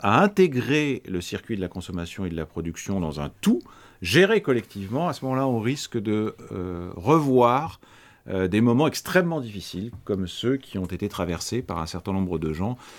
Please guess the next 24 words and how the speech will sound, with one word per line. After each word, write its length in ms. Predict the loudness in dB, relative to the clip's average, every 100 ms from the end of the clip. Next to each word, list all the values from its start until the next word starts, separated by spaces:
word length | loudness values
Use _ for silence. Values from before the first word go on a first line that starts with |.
| -18 -2
et 200 | 2 4
de 100 | 2
collectifs 600 | 2 2 2 -2 -6 -4
pendant 280 | -2 0 0
la 120 | -2
première 360 | -2 -2 -2
phase 140 | -2 -6
du 100 | -4
confinement. » 400 | -6 -4 -2 0
Bon, 160 | -2 -4
pour 140 | 0 2
éviter 340 | 2 2 2
ça, 360 | 2 0 0 -2 -8 -20 -12
il 80 | 0
y 40 | 2
aurait 200 | 4 4
un 120 | 2
moyen, 420 | 2 0 0 -2
effectivement, 540 | -2 -8 -8 -6 -4
de 80 | -2
constituer 500 | -4 -6 -8 -4 -2
des, 180 | -2 -4 -10 -20 -20 -12
des 180 | -4 -2
collectifs, 880 | 4 4 4 -2 -10 -8 -8 -10